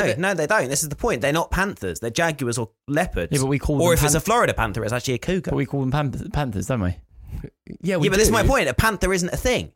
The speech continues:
Speaker 2: So we
Speaker 3: But it
Speaker 2: call
Speaker 3: does
Speaker 2: them,
Speaker 3: look different, doesn't
Speaker 2: we
Speaker 3: it?
Speaker 2: call them a black panther, but
Speaker 1: No,
Speaker 2: it's
Speaker 1: but
Speaker 2: not a thing. It's
Speaker 1: it's
Speaker 2: just a black jaguar.
Speaker 1: But you're saying it looks different, but there's no it in the, in this instance. It is a different big cat.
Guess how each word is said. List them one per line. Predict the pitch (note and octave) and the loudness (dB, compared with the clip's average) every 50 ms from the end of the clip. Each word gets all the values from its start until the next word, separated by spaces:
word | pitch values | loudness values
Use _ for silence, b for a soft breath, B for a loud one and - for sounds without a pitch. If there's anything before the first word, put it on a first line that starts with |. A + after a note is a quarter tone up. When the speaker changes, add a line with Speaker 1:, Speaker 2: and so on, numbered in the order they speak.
| _ _ | _ _
Speaker 2:
So | - - | -4 -2
we | D#3+ D3 | 0 2
Speaker 3:
But | |
it | D3+ | 4
Speaker 2:
call | B3+ - | 4 4
Speaker 3:
does | F#3+ F#3 F#3 | 4 2 2
Speaker 2:
them, | D3 E3 | 2 0
Speaker 3:
look | E3 - | -2 -2
different, | - E3 - - G2 A#2 | -2 -4 -4 -2 -2 -2
doesn't | B2+ - | 0 0
Speaker 2:
we | F3+ G3+ | 0 2
Speaker 3:
it? | - | 2
Speaker 2:
call | C4 C#4 | 2 2
them | C4+ A3+ | 2 0
a | G3 | 2
black | F3+ G#3 F#3 - | 2 0 0 0
panther, | - A3+ A#3+ F#3+ - B2+ | 0 -2 0 0 -2 0
but | A2+ - | 0 0
Speaker 1:
No, | A#3 | 0
Speaker 2:
it's | G#3+ | 2
Speaker 1:
but | F#3+ G#3 | 2 2
Speaker 2:
not | F#3+ D#3+ | 2 0
a | |
thing. | E3 - B3+ B3 F3 D#2+ - _ | 0 0 0 0 -2 -4 -6 _
It's | - A#3+ - - | -2 -2 -2 0
Speaker 1:
it's | - | 0
Speaker 2:
just | - A#3+ - - | 0 0 0 0
a | E3 | -2
black | - - F3+ E3+ D3+ - | 0 0 0 0 0 -2
jaguar. | - G#3 G#3 A3 G#3+ - C#3+ F#2 C#2+ | -2 -2 -2 -2 -2 -2 -2 -2 0
Speaker 1:
But | - D#3 | 0 0
you're | F3 F3+ F3+ | 0 0 -2
saying | - - D#3+ E3 - - | -2 -2 -2 -4 -4 -4
it | - F#3 - - | -4 -4 -4 -4
looks | C#3 B2+ A2+ - - | -4 -6 -6 -6 -6
different, | - A#2+ - - A2+ F#2+ - | -6 -6 -6 -6 -6 -6 -4
but | C3+ C#3 - - | -6 -6 -6 -6
there's | - A#2 D3 C#3 C3+ | -4 -4 -2 -2 0
no | E3 D3 D3 - | 0 -2 -2 -2
it | C#3+ D#3+ B2+ G2 E2+ _ _ _ - | -2 -2 -2 -4 -6 _ _ _ -6
in | - B2+ B2 A#2+ | -4 -2 0 0
the, | A#2+ - - B2+ | -2 -2 -2 -2
in | C3 A#2+ | 0 0
this | A#2 - - | 0 -2 -2
instance. | A2+ G#2+ - - - - - - - - | -2 -4 -4 -6 -8 -8 -8 -10 -8 -4
It | - F3 D3+ A2+ G2+ - - _ - | -2 0 0 0 -2 -4 -6 _ -4
is | C3 B2 A2+ A2 - - _ _ _ _ _ _ _ - | -2 -2 -2 -2 -4 -8 _ _ _ _ _ _ _ -6
a | B2 | -4
different | B2 - C3+ - - C3 A2 G#2 | -2 -2 -4 -4 -4 -4 -2 -2
big | B2+ A#2 - _ | -2 -4 -4 _
cat. | - - D3+ C3+ G#2+ | -8 -6 -6 -6 -8